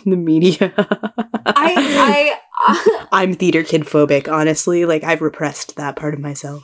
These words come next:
Speaker 1: <laughs>
Speaker 2: Oh, I like that I have the same espresso maker as them in the <laughs> movie. That's all. I
Speaker 1: Oh,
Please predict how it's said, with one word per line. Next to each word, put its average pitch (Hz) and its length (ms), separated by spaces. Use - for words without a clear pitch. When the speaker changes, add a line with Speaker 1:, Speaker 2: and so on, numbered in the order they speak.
Speaker 1:
<laughs> - 140
Speaker 2:
Oh, 269 320
I 269 200
like 254 400
that 339 420
I 233 120
have 277 280
the 277 80
same 254 300
espresso 220 640
maker 196 480
as 214 260
them - 300
in - 60
the - 0
<laughs> - 580
movie. - 100
That's 571 320
all. 554 300
I 466 160
Speaker 1:
Oh, - 20